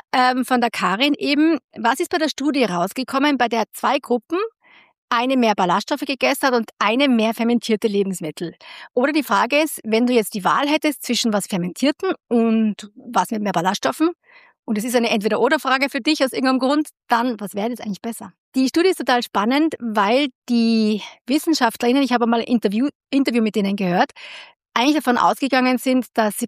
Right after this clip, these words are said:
mehr Ballaststoffe hilfreich sind und das wollten sie eigentlich untersuchen und dann haben sie die zweite Gruppe nur so ein bisschen mitgenommen, und haben die halt mehr fermentiertes essen lassen. Und zu ihrer großen, also die einen haben mehr Ballaststoffe erhöht, also haben wir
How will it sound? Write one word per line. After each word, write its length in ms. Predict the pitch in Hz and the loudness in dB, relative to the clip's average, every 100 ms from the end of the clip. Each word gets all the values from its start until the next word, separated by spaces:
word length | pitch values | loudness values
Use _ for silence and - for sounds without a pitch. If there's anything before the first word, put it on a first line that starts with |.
| _ | _
mehr 220 | 226 220 226 | 0 0 2
Ballaststoffe 540 | 185 180 202 - 254 | 2 2 0 -2 -4
hilfreich 600 | 233 180 269 - 254 254 | -2 -2 -2 2 0 0
sind 260 | - 294 294 | -2 0 2
und 140 | 247 | 0
das 140 | 233 233 | -2 2
wollten 240 | 233 233 | 2 2
sie 100 | 240 | -2
eigentlich 320 | - - 269 | -2 -2 -2
untersuchen 520 | 269 233 - 269 269 277 | -2 -2 -2 -2 0 2
und 60 | |
dann 160 | 247 202 | 2 2
haben 140 | 226 | 0
sie 80 | 247 | 0
die 120 | 262 | -4
zweite 340 | 208 196 302 247 | -2 -2 0 -2
Gruppe 300 | 240 233 240 | 0 2 2
nur 80 | |
so 80 | 220 | 2
ein 40 | 220 | 2
bisschen 200 | 226 226 | 2 2
mitgenommen, 640 | 233 - 196 175 165 170 _ - - - - | 2 0 0 2 0 -4 _ -20 -20 -16 -2
und 140 | 220 | 0
haben 160 | 226 220 | 0 0
die 160 | 247 | 2
halt 160 | 240 208 | 2 2
mehr 140 | 190 | 0
fermentiertes 520 | 185 208 208 208 208 - | 2 0 2 0 -2 -4
essen 300 | 180 - 190 | -6 -4 -4
lassen. 400 | 160 - 170 175 - - - - | -4 -6 -10 -12 -20 -20 -20 -8
Und 180 | - 240 | -2 0
zu 100 | 285 | 2
ihrer 160 | 285 | 2
großen, 440 | 240 - 254 330 320 | 0 0 -2 0 0
also 160 | 254 | -2
die 120 | 240 - | -2 -4
einen 400 | - 247 339 254 | -2 0 0 0
haben 340 | 254 247 240 | 0 2 2
mehr 260 | 226 220 208 - - | 2 2 0 -4 -2
Ballaststoffe 640 | 196 175 190 - 285 262 | 0 2 0 0 -2 -2
erhöht, 500 | 262 269 277 311 - | -2 0 2 2 0
also 420 | 214 214 214 214 - - - - | -2 2 2 0 -2 -14 -10 -2
haben 120 | |
wir 60 | 220 | 0